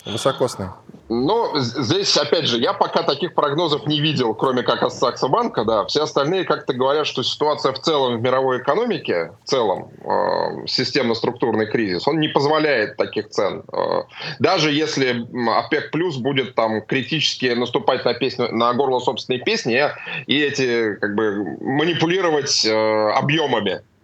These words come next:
Speaker 2: на рынке, да, максимально. Вот. Здесь тоже надо понимать, что всем странам опек плюс, э,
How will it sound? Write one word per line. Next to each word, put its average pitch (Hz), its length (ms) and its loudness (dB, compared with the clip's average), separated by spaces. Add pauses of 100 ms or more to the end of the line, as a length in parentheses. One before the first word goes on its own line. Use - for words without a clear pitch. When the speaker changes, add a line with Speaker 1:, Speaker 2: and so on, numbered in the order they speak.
(120)
Speaker 2:
на 98 920 2
рынке, 110 360 -2
да, 120 140 2
максимально. 110 640 0 (840)
Вот. 98 460 0
Здесь 123 260 -2
тоже 135 220 0
надо 120 180 0
понимать, 123 360 0
что - 200 0
всем 120 220 -2
странам 117 360 2
опек 110 280 -2
плюс, 165 380 -2
э, 104 60 0